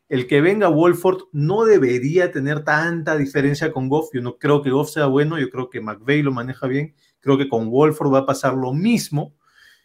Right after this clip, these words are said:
Creo que McVay nos va a demostrar que él es realmente, digamos, el arquitecto de este, de este buen plantel, y creo que ganan y se meten a playoffs los Rams.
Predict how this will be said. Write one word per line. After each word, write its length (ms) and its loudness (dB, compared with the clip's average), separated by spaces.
Creo 280 2
que 320 0
McVay 420 0
nos 160 0
va 80 4
a 20 2
demostrar 500 -2
que 360 2
él 100 2
es 160 4
realmente, 1120 -4
digamos, 840 -8
el 180 -6
arquitecto 680 -2
de 100 0
este, 220 -4
de 320 -6
este 160 -10
buen 240 -4
plantel, 400 -8
y 120 -10
creo 180 4
que 120 2
ganan 320 2
y 40 -4
se 120 -12
meten 240 -8
a 100 -10
playoffs 320 -10
los 120 -18
Rams. 340 -20